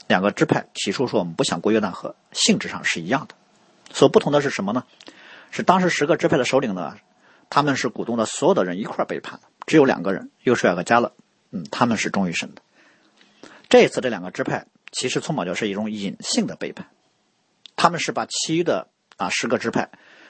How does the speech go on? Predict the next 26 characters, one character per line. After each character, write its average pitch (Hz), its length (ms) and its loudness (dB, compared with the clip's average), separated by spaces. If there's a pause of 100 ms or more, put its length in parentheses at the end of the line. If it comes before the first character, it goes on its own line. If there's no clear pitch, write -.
放 123 280 2
在 95 100 -2
了 90 100 -4
被 110 180 -6
试 - 260 -4
探 87 180 -12
和 170 100 -14
被 135 200 -6
引 85 120 -10
诱 92 120 -10
的 82 120 -12
危 117 200 -6
机 113 160 -12
当 67 200 -12
中 - 140 -18
了。 - 120 -20 (2250)
当 151 100 6
然 143 80 2
结 147 160 4
果 123 140 2
也 69 80 -2
是 - 80 -8
不 117 120 -4
同 - 200 -8
的 53 40 -12
啊。 - 140 -16